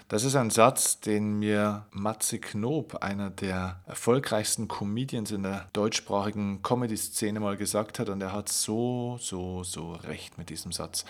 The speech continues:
Denn mit Misserfolg klarkommen zu können und Misserfolg und Kritik auszuhalten, ist eine Sache, aber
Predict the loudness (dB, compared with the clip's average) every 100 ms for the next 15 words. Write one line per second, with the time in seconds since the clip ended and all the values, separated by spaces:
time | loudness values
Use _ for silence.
0 | -12 -14 -14 -14 -14 -18 -20 -18 2 4
1 | 4 2 0 -6 -18 -2 -2 2 4 4
2 | 4 4 2 2 2 2 2 -2 -2 -2
3 | -4 -2 -2 -2 -2 0 0 -4 -2 -2
4 | -2 -6 -6 -6 -4 -4 -2 -2 0 -2
5 | -2 -4 -4 -6 -4 -4 -2 -2 -2 -2
6 | -4 -6 -4 -2 -4